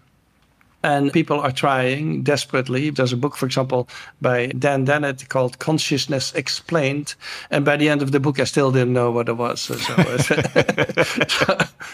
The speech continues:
so no, one way to look at it is that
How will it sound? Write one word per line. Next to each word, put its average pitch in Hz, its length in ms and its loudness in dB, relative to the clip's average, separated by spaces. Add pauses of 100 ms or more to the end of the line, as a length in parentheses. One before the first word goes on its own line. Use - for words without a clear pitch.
(360)
so 190 340 4
no, 180 400 4
one 254 200 4
way 233 160 2
to 214 120 2
look 208 220 2
at 131 120 2
it 117 220 -2 (140)
is 143 140 -4
that 143 220 0